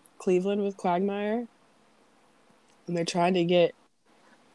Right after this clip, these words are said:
Qua-, they're trying to get Cleveland upset about it, and they tell him the news, and he's kinda, like, sad, so Peter's like, "I have a song." He's like, "This is a song that cheers me up when I'm down." He's like, "Da, da, da, da, da, da, da, da, da, da." Everybody was,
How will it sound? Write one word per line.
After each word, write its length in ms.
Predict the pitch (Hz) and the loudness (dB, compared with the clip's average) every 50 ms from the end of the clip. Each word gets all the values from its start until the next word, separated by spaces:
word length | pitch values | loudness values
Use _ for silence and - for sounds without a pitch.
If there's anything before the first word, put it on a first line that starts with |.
| _ _ _ | _ _ _
Qua-, 260 | - - 151 135 - - - | 2 2 4 4 2 2 4
they're 120 | 180 208 208 | 6 6 8
trying 200 | 254 247 240 254 | 10 8 8 8
to 80 | 262 | 8
get 160 | 254 233 - | 4 4 2
Cleveland 320 | - - 226 220 208 208 196 | 2 2 2 2 2 2 0
upset 340 | 175 156 - - 185 180 190 | 0 -2 -4 -4 -2 0 0
about 300 | 202 214 214 220 226 240 | 0 0 0 0 0 -2
it, 180 | 247 254 - _ _ _ _ _ _ _ _ _ _ _ _ _ - | -2 -4 -6 _ _ _ _ _ _ _ _ _ _ _ _ _ -2
and 160 | 190 202 196 | 0 2 4
they 80 | 196 185 | 2 2
tell 220 | 185 - 220 202 | 2 2 2 2
him 80 | 185 202 | 2 2
the 100 | 208 208 | 2 2
news, 240 | 175 175 185 190 196 | 4 4 4 4 2
and 80 | 185 190 | 2 0
he's 140 | 190 180 - | 0 -2 -2
kinda, 240 | - 185 175 175 | -4 -2 0 2
like, 180 | 170 165 160 185 | 2 2 0 0
sad, 400 | - - - 165 170 185 190 - | -2 -2 -2 0 0 0 -2 -4
so 100 | - 190 | -6 -2
Peter's 240 | 190 202 185 180 175 | 0 0 0 0 -2
like, 200 | 175 165 170 185 | -2 -2 -2 -2
"I 80 | 220 | -2
have 160 | 262 285 247 202 | -2 -2 -2 -4
a 40 | |
song." 480 | 190 - - 190 190 185 185 185 196 196 _ _ _ _ _ - _ _ _ _ _ - | -4 -2 -2 0 2 2 2 0 -2 -4 _ _ _ _ _ -20 _ _ _ _ _ 4
He's 140 | 285 277 247 | 6 8 8
like, 160 | 247 254 254 | 8 6 6
"This 240 | - 339 349 - - | 4 0 2 2 -2
is 120 | 285 247 | -2 -2
a 60 | 233 | -2
song 440 | 233 - 233 208 208 208 214 208 202 | 0 2 4 4 6 4 4 2 0
that 160 | 196 180 180 | -2 -2 -2
cheers 260 | - - 214 202 202 196 | -2 -2 -2 -2 -2 -2
me 140 | 202 208 208 | -2 -2 -2
up 160 | 202 202 - | -2 -4 -4
when 100 | - 202 | -4 -4
I'm 220 | 202 202 202 196 185 | -4 -4 -4 -6 -6
down." 420 | 175 156 151 156 151 151 151 147 | -6 -6 -6 -4 -4 -6 -6 -6
He's 120 | 156 156 156 | -6 -4 -4
like, 180 | 143 147 - - | -4 -6 -4 -2
"Da, 340 | 151 147 147 147 143 147 | 0 2 2 4 4 4
da, 160 | 156 165 170 170 | 4 4 4 4
da, 80 | 165 160 | 4 4
da, 320 | 170 175 175 175 175 170 | 4 4 4 4 4 2
da, 180 | 175 175 170 170 | 2 0 -2 -2
da, 120 | 165 165 | 0 4
da, 200 | 190 233 254 247 | 6 8 8 8
da, 120 | 233 226 | 8 8
da, 160 | 233 247 247 247 | 6 6 6 4
da." 380 | 240 233 226 226 226 220 240 - _ _ _ _ _ - - - | 4 4 2 2 0 0 -2 -6 _ _ _ _ _ -20 -10 -2
Everybody 580 | - 226 240 247 240 226 214 208 208 208 208 202 | 2 2 4 4 2 2 2 0 0 0 0 0
was, 460 | 202 208 226 233 226 240 240 240 - | 2 4 4 4 4 2 -2 -4 -12